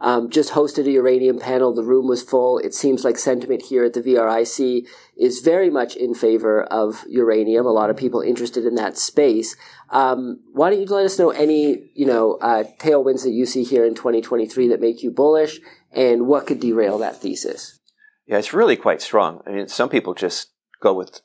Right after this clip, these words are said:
Speaker 2: charts, technicals, and that sawtooth pattern that we're talking about,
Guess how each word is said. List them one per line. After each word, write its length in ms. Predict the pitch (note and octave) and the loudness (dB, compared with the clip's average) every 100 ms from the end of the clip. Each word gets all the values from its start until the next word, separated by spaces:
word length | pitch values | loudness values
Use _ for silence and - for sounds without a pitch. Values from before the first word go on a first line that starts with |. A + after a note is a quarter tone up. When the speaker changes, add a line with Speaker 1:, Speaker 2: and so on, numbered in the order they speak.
| _ - | _ -2
Speaker 2:
charts, 400 | F2+ F#2 - - | 0 0 -4 -6
technicals, 680 | F#2+ - G#2 F#2+ G2+ - _ _ - | -6 -6 -6 -6 -8 -14 _ _ -4
and 300 | G2+ F#2 F2+ | -2 0 2
that 200 | G2+ - | 0 2
sawtooth 460 | G#2+ G2+ G#2 F#2 | 0 0 -2 -6
pattern 320 | G2 G2 F#2+ | -2 0 0
that 100 | E2+ | -2
we're 120 | D#2+ E2 | -6 -6
talking 380 | - G#2 F#2+ | -2 -2 -4
about, 300 | E2+ D#2 D#2 | -12 -10 -10